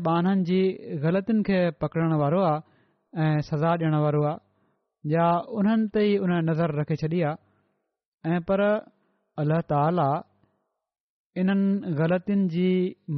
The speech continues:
معافي ۽ آئينده انهن کان بچڻ جو طريقو به اسان کي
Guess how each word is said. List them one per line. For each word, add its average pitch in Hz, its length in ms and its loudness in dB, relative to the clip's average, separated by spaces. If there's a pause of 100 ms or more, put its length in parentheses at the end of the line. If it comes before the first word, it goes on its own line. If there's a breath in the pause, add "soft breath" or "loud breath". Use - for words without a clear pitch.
(140)
معافي ۽ 156 420 0 (3000)
آئينده 190 320 0 (880)
انهن 185 280 0
کان 180 220 -2
بچڻ 175 320 -2
جو 170 80 0 (120)
طريقو 185 340 -2
به 190 100 -2
اسان 151 180 -4
کي 131 60 -10